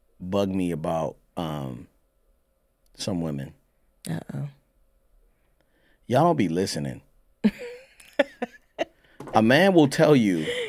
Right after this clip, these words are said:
Speaker 2: He gonna say, he said some women, he was probably like,
Speaker 1: the lo-,
Speaker 2: "That woman
Speaker 1: my,
Speaker 2: over
Speaker 1: my,
Speaker 2: there."
Speaker 1: my, my woman.
Speaker 2: <laughs>
Speaker 1: I would say that y'all really don't be listening sometimes, man. Like,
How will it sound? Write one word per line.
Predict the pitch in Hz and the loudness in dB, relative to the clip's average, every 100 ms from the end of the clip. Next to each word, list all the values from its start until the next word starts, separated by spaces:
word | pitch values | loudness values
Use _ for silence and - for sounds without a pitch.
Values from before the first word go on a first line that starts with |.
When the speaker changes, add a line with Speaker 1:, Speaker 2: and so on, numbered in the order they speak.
| - | -4
Speaker 2:
He | 269 | 0
gonna | 240 175 | 2 2
say, | 175 170 147 | 2 0 2
he | 208 226 | 2 2
said | 180 160 | 0 0
some | - 175 | 0 0
women, | 160 - 160 | 0 -2 -2
he | 175 | -2
was | 165 | -4
probably | - 156 156 | -6 -8 -6
like, | 151 151 - _ _ _ - - | -6 -8 -10 _ _ _ -10 -4
Speaker 1:
the | 107 120 | 4 6
lo-, | 117 110 - | 6 4 6
Speaker 2:
"That | 165 185 | 6 6
woman | 170 | 6
Speaker 1:
my, | 170 | 6
Speaker 2:
over | 180 | 6
Speaker 1:
my, | 110 | 6
Speaker 2:
there." | 175 170 | 6 6
Speaker 1:
my, | 120 123 | 8 8
my | 107 120 | 8 6
woman. | 120 101 87 80 - 339 - 311 - 294 - | 6 4 4 6 6 6 4 2 2 0 0
Speaker 2:
<laughs> | 254 254 220 - - - - | -2 -2 -4 -6 -8 -2 6
Speaker 1:
I | 135 | 8
would | 175 | 8
say | 143 151 | 6 4
that | 123 104 87 - - - | 6 6 4 -2 -20 -16
y'all | - 110 170 180 | -6 0 2 4
really | 135 143 135 | 6 4 6
don't | 123 113 | 4 4
be | 101 | 2
listening | 87 113 - 85 80 | 2 2 2 -2 -2
sometimes, | - 82 - 71 57 - | -2 -4 -4 -4 -6 -8
man. | 71 73 82 - _ _ - | -6 -4 -6 -10 _ _ 2
Like, | 98 90 - | 4 4 0